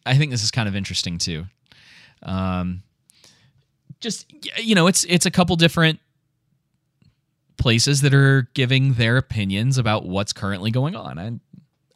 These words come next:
I, I just kinda find it interesting. You get all sides of the story rather than only listening to C N N or A B C or, you know, whoever, or Fox News. Okay, so this is Jim Psaki, who, I, I mean, if, if, if we were to, to say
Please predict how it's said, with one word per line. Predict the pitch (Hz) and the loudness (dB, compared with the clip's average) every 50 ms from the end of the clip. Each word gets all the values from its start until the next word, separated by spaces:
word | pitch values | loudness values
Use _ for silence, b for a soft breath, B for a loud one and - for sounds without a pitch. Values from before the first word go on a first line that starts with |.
| - - | -10 -10
I, | 110 95 127 | -8 -6 -6
I | 131 | -6
just | 135 127 | -6 -6
kinda | - - 127 123 | -6 -6 -6 -4
find | - 131 127 120 | -4 -4 -6 -6
it | 117 - | -6 -6
interesting. | 135 135 - - - 92 92 98 | -8 -8 -8 -10 -8 -8 -6 -6
You | 104 | -4
get | 113 113 107 - | -4 -4 -6 -6
all | - 107 107 | -6 -6 -6
sides | - - 113 104 101 95 | -6 -4 -4 -4 -4 -4
of | 98 92 | -6 -8
the | 90 | -8
story | - - 135 131 113 95 92 | -8 -8 -8 -8 -8 -6 -6
rather | 92 95 92 92 95 95 | -6 -6 -6 -4 -4 -6
than | 90 92 90 92 92 90 - B B B B B B B | -4 -4 -4 -4 -4 -6 -8 B B B B B B B
only | 120 123 120 117 110 | -2 0 0 0 -2
listening | 110 110 104 - 107 104 104 | -2 -2 -2 -2 -2 -2 -2
to | 101 | 0
C | - - - 107 104 | 0 0 0 0 0
N | 101 101 | 0 0
N | 98 98 98 | 0 0 0
or | 95 95 | 0 -2
A | 95 92 | -2 -2
B | 85 90 | -2 -2
C | - - 98 95 92 92 87 87 | -2 -2 -2 -2 -4 -4 -4 -4
or, | 85 85 87 87 82 82 _ _ _ - - - | -4 -4 -6 -6 -8 -10 _ _ _ -20 -14 -10
you | 92 80 | -8 -8
know, | 76 80 80 - - | -8 -8 -10 -8 -6
whoever, | 107 95 87 80 80 82 87 | -4 -4 -4 -4 -4 -6 -6
or | - 101 95 | -6 -8 -8
Fox | - 95 87 - - | -6 -6 -6 -6 -6
News. | 98 85 - - - - _ _ _ _ _ _ _ _ _ _ _ _ _ _ _ _ _ _ _ _ _ _ _ _ _ _ _ _ _ _ _ _ _ _ _ _ _ _ - - - - - | -8 -8 -10 -12 -16 -16 _ _ _ _ _ _ _ _ _ _ _ _ _ _ _ _ _ _ _ _ _ _ _ _ _ _ _ _ _ _ _ _ _ _ _ _ _ _ -20 -20 -20 -20 -18
Okay, | 90 - - - | -16 -16 -14 -10
so | - - 90 | -8 -6 -4
this | 92 104 - | -2 -2 -2
is | 104 104 98 90 98 | -2 -2 -2 -4 -2
Jim | 107 120 131 - - | 0 0 0 2 0
Psaki, | 131 127 95 87 87 - 95 98 - b b b b b b b b b b b | 0 0 0 0 -2 -4 -8 -10 -10 b b b b b b b b b b b
who, | - 139 151 151 147 143 139 - _ _ _ _ _ _ - | 2 4 6 6 6 4 2 0 _ _ _ _ _ _ 4
I, | 165 165 160 165 | 6 6 8 8
I | 160 | 8
mean, | 165 165 160 | 8 8 8
if, | 156 135 - - | 6 4 4 2
if, | 165 147 120 - _ _ _ _ - | 2 2 2 0 _ _ _ _ 0
if | 135 131 | 0 2
we | 135 170 190 | 2 4 4
were | 180 165 160 | 4 4 4
to, | - - 143 127 123 117 - - | 4 2 2 2 2 2 0 -4
to | - - 127 | -4 -2 -2
say | - - 131 123 120 120 113 110 107 - | 0 2 2 4 4 4 2 0 0 -2